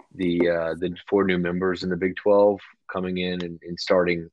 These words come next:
a year earlier than expected. Um, and so it kinda went from there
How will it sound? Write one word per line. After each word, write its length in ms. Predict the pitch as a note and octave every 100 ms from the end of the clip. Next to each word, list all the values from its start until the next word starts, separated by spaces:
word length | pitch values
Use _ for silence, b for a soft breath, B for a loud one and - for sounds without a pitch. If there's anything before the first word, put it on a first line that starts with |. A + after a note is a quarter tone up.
| E2+
a 60 | F2+
year 440 | F2+ F2 E2+ D#2 _ B B B -
earlier 560 | F#2+ F#2 F2 E2+ D#2+ -
than 340 | F2 F2+ E2+
expected. 800 | D2 - - G2+ F2+ D#2+ C#2+ D2+ _ E2
Um, 440 | D#2+ D#2+ D#2 D#2 _ b b b b b -
and 180 | G#2 G#2
so 140 | C#3
it 80 | B2
kinda 220 | C3+ D3
went 260 | A#2 B2 -
from 200 | A#2 G#2
there 420 | G2 A2 A#2